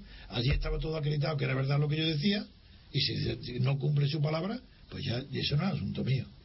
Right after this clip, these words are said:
Y a, y a don Pedro, yo no quería derrotarlo en sus argumentos porque no tenía argumentos. Si su discurso era ridículo, si ese, eso, que, que el seducir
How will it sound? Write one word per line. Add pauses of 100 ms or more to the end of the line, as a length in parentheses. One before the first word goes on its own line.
(180)
Y
a,
y
a (280)
don
Pedro,
yo
no
quería
derrotarlo (320)
en
sus
argumentos
porque
no
tenía
argumentos. (520)
Si
su
discurso
era
ridículo, (300)
si
ese,
eso, (480)
que,
que
el (180)
seducir